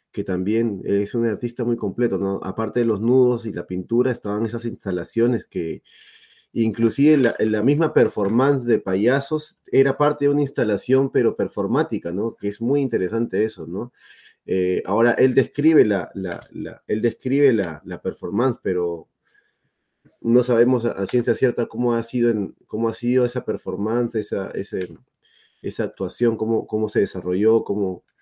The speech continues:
eh, eso, eso es interesante, ¿no? Eielson decía, dice en algún momento el documental, que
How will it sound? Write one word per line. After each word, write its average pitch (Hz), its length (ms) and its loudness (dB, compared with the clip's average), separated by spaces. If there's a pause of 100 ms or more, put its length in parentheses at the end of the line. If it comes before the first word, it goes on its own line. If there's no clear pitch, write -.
(140)
eh, - 180 -16
eso, 98 240 -8
eso 101 180 -6
es - 80 -12
interesante, 92 560 -2
¿no? 110 220 -2 (360)
Eielson 170 440 6
decía, 123 500 2 (1200)
dice 107 220 0
en 117 60 4
algún 110 160 4
momento 120 220 4
el 117 60 2
documental, 101 640 0
que - 220 -8